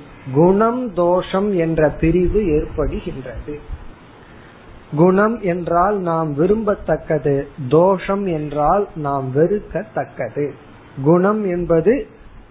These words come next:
மகிழ்ச்சியை கொடுப்பதாக நாம் நினைப்பது, தோஷம் என்பது துக்கத்தை கொடுப்பது. உதாரணமாக வெள்ளியை நம்ம பார்க்கிறோம், அந்த வெள்ளி வந்து ஒரு வேல்யூபிள் ஆப்ஜெக்ட்.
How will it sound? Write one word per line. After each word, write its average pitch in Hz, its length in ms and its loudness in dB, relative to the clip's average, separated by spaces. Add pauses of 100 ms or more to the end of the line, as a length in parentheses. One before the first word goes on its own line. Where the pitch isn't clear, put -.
மகிழ்ச்சியை 202 680 -2
கொடுப்பதாக 160 760 -2
நாம் 151 260 0
நினைப்பது, 143 800 -2 (460)
தோஷம் 196 520 2
என்பது 151 540 0
துக்கத்தை 156 680 0
கொடுப்பது. 131 680 -4 (1800)
உதாரணமாக 160 960 0 (560)
வெள்ளியை 202 520 2
நம்ம 175 300 -2
பார்க்கிறோம், 143 800 -4 (840)
அந்த 175 300 2
வெள்ளி 208 380 0
வந்து 190 280 0
ஒரு 233 160 4
வேல்யூபிள் 214 560 0
ஆப்ஜெக்ட். 160 580 -4